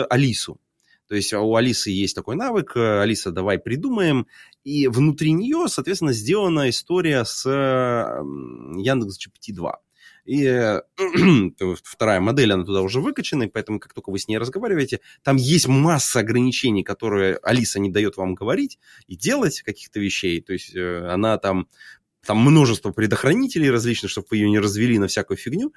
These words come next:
И причём там постоянный контроль за... Там, есть, понятно, всякое, п-, не, не всё сразу можно выловить. М, там есть и обидные всякие штуки, но это постепенно модель отлавливает. Вот, это как бы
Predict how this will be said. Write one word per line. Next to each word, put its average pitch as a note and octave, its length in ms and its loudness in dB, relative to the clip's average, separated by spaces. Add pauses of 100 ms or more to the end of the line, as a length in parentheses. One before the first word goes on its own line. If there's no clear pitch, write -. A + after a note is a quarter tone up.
(260)
И - 80 -6
причём B2 280 2
там F#2+ 480 0
постоянный G#2+ 540 2
контроль F3+ 460 2
за... F#2 720 2 (160)
Там, F2 800 -4
есть, G#2+ 260 0
понятно, G2+ 380 -2
всякое, F2 380 -4
п-, G#2+ 140 -4
не, A#2+ 200 2
не C3+ 140 4
всё B2 160 0
сразу F#2 280 -2
можно F#2+ 320 -4 (200)
выловить. E3 400 2 (640)
М, F#2 280 -4
там G2+ 120 2
есть G2 200 0
и F#2+ 40 2
обидные C#3+ 400 2
всякие G2 300 -4
штуки, - 300 -8
но G2 540 0
это E2+ 680 -4 (140)
постепенно G2+ 500 -2
модель F2+ 300 2
отлавливает. - 540 -6 (1300)
Вот, F2+ 240 -2
это G#2+ 160 0
как G2+ 180 -2
бы F#2 180 2